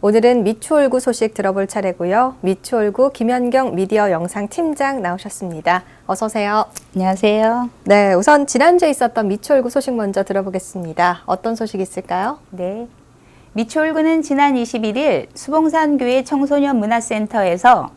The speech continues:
Speaker 2: 이영훈 구청장과 배상록 구의회 의장, 구의원과 주민 육십여 명이 참여한 가운데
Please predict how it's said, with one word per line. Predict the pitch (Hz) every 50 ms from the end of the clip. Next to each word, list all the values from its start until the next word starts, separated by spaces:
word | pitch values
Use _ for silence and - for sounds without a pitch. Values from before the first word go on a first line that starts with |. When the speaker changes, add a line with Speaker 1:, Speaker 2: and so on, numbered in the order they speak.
| _ -
Speaker 2:
이영훈 | 196 202 220 233 247 247 277 294 285 269
구청장과 | - 196 - - 247 240 240 233 226 208 208 190 175 160 165 196 240 262 - - - -
배상록 | - 202 202 247 233 233 233 254 285 294 285
구의회 | - - 220 214 214 214 226 226 190
의장, | 160 175 180 202 185 185 196 240 277 302 - - - - - - - - _ -
구의원과 | - - 247 262 277 285 269 262 254 254 262 262 262 262
주민 | - 247 220 226 233 233 233 214 -
육십여 | 180 196 - - - 240 233 233 220
명이 | 220 214 208 214 214 214
참여한 | - 240 220 214 214 208 202 202 196
가운데 | 190 175 170 165 170 175 262 285 262 175 -